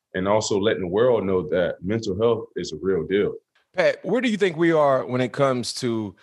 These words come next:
Speaker 2: sports and accepting sports society, when it comes in terms of accepting and embracing mental health? Um, because, you know, there are a lot of people that's saying that, you know, Simone should fight through it. Uh, she should be able to, uh, you know, handle and control this situation and still com-,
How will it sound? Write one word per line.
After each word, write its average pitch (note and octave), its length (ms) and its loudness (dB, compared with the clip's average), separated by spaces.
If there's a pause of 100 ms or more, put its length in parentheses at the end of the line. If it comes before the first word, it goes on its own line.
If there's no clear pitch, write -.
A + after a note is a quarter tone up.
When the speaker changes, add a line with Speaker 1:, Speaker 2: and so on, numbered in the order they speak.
(180)
Speaker 2:
sports - 840 0
and A2 380 -2
accepting A#2 640 -2
sports C#3+ 360 0
society, A#2+ 600 0
when A2 180 -4
it G#2+ 80 -6
comes A#2+ 240 -2
in G#2+ 100 -4
terms A2+ 400 -2
of G2 140 0
accepting G#2 640 -2 (260)
and A2+ 120 2
embracing G#2+ 520 2
mental A2 360 -2
health? F#2+ 440 0 (120)
Um, G2 180 0
because, G#2+ 320 -4
you A#2+ 60 -4
know, A2 80 -2
there B2+ 140 2
are - 20 6
a A#2 40 4
lot C3 160 6
of B2+ 60 -2
people A2+ 220 -6
that's G#2+ 200 -4
saying A2+ 360 -4
that, G2 160 -4
you B2+ 80 -6
know, A#2 100 0
Simone A2 340 -2
should G#2+ 140 -4
fight G#2+ 320 2
through G#2+ 280 0
it. G#2 180 0 (260)
Uh, F#2+ 300 4
she A#2+ 180 -4
should G#2 220 -4
be G#2+ 160 -2
able G2+ 240 -2
to, G2+ 260 -4
uh, F#2 180 0 (300)
you A2+ 100 -4
know, G2+ 200 -4
handle A2+ 500 -2 (200)
and A2+ 120 0
control A#2+ 380 2
this G#2+ 180 -2
situation G#2+ 600 0
and G2+ 60 0
still A#2 220 2
com-, G#2 240 -2